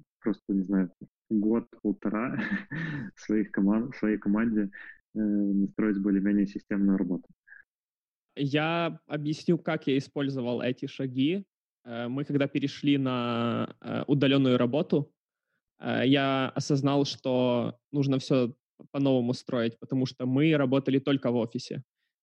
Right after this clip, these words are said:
Speaker 2: И для нас удалённая работа — это что-то супер новое, мы не понимали, как это делать, что делать.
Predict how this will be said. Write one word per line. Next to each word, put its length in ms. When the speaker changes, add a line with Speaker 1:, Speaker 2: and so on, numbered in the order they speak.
Speaker 2:
И 40
для 120
нас 320
удалённая 440
работа — 380
это 140
что-то 300
супер 400
новое, 420
мы 140
не 120
понимали, 420
как 240
это 180
делать, 360
что 300
делать. 600